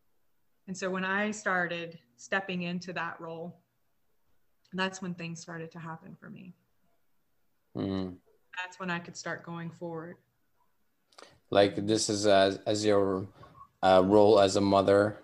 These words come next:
Speaker 2: to your first daughter and, uh, as a wife and, uh,
Speaker 1: Yes.
Speaker 2: and you're probably working at the time as well.
Speaker 1: Um, no, I was, uh,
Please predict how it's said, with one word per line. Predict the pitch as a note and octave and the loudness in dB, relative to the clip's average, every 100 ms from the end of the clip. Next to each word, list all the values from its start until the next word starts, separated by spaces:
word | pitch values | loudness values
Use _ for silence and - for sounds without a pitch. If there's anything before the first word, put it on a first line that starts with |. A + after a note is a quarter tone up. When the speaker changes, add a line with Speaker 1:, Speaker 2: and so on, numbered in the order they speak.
| _ _ _ _ | _ _ _ _
Speaker 2:
to | - | 0
your | G2 G2 | 2 2
first | G#2 G2+ - | 2 0 2
daughter | F#2 F#2+ F#2+ G2 F#2+ | 4 6 4 2 0
and, | - F#2 F2+ F#2 F2+ | -4 -4 -4 -4 -4
uh, | F2+ F2+ | -4 -4
as | F#2+ G2 | -6 -2
a | F#2+ | 2
wife | F#2+ G2 G2 G2 | 4 4 4 -2
and, | F#2 F2+ F#2 F2+ | -6 -4 -4 -2
uh, | F2+ F2+ F2 - _ _ _ _ | -2 -2 -6 -12 _ _ _ _
Speaker 1:
Yes. | E3 E3 - _ _ _ _ _ _ | -18 -16 -20 _ _ _ _ _ _
Speaker 2:
and | F#2 F#2+ | -4 -2
you're | F#2+ G2 | -2 2
probably | A2 G#2 G2+ | 6 6 6
working | G2 G#2+ G#2 - G2+ | 4 4 4 0 -2
at | G2 | 0
the | G2+ | -2
time | F#2+ G2+ G2 F#2+ | 0 2 4 2
as | G2 | -2
well. | G2 G2 F#2+ A2 - _ _ _ _ _ _ _ _ _ _ _ _ _ _ _ _ _ _ _ _ - | 2 4 4 0 -8 _ _ _ _ _ _ _ _ _ _ _ _ _ _ _ _ _ _ _ _ -4
Speaker 1:
Um, | F#3+ G3 G3 F3+ | 0 0 -2 -4
no, | A3+ E4 E4+ | -4 -4 -4
I | - F#3+ | -4 -4
was, | G3 G3 G3 F#3+ | -4 -6 -6 -6
uh, | F#3 F#3 F#3 F#3 | -6 -4 -6 -8